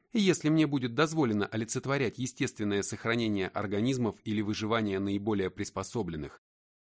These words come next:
заботится о внешних признаках лишь в той мере, в какой они полезны какому-нибудь существу. Она может влиять на всякий внутренний орган, на каждый оттенок конституциональных особенностей,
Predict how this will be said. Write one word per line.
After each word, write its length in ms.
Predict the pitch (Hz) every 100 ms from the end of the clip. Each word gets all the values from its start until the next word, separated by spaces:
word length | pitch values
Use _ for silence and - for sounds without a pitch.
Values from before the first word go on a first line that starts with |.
| _ 101
заботится 680 | 98 127 202 233 214 196
о 180 | - 143
внешних 440 | 156 180 160 139
признаках 500 | - 190 190 180 -
лишь 200 | 131 123
в 60 | -
той 180 | 113 98
мере, 380 | 120 196 185 - _ _
в 120 | - -
какой 340 | 151 151 190
они 160 | 214 202
полезны 500 | 143 120 107 156 180
какому-нибудь 600 | 139 - 98 104 120 -
существу. 640 | 131 - - 160 156 - _ _ _ _ _ _ -
Она 260 | 90 90 85
может 340 | 82 80 -
влиять 360 | 78 90 123 107
на 120 | 92
всякий 480 | - 95 127 - 151
внутренний 520 | 113 113 120 131 139
орган, 420 | 190 156 80 64 - _ _ _
на 240 | - 104 87
каждый 520 | - 85 131 139 120
оттенок 500 | - - 110 104 -
конституциональных 1080 | 101 - 92 92 - 82 85 104 101 90 -
особенностей, 880 | 90 - 92 117 156 - 170 156